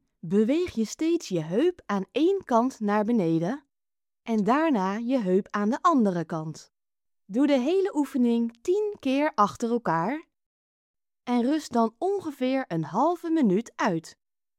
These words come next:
Doe daarna de oefening nog tien keer en rust weer even uit.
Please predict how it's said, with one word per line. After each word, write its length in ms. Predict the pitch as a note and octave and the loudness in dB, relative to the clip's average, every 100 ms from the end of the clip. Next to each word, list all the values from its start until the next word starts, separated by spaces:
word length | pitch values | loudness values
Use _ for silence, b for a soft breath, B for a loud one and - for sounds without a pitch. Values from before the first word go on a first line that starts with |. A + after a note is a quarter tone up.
| _ _ | _ _
Doe 240 | - G#3 F#3+ | 0 2 4
daarna 540 | G3 B3 C4+ F#3 G3 | 2 4 4 2 2
de 120 | G3+ - | -2 -4
oefening 500 | G3 - A3+ C#4 D4+ | -4 -2 -2 0 0
nog 300 | D#4+ G4 - | 0 0 -4
tien 320 | - F#3+ E3+ | -4 -2 -2
keer 440 | E3 D#3+ D#3 D#3 _ _ _ _ _ _ _ | -4 -6 -8 -14 _ _ _ _ _ _ _
en 180 | D#4 E4 | -2 0
rust 260 | C4 A#3 - | 0 -2 0
weer 360 | F#3+ C#4+ D4+ | 2 4 2
even 400 | D4+ G3+ G#3+ G3 | 2 0 0 -2
uit. 480 | G#3 E3+ E3 - - | 0 0 -2 -8 -18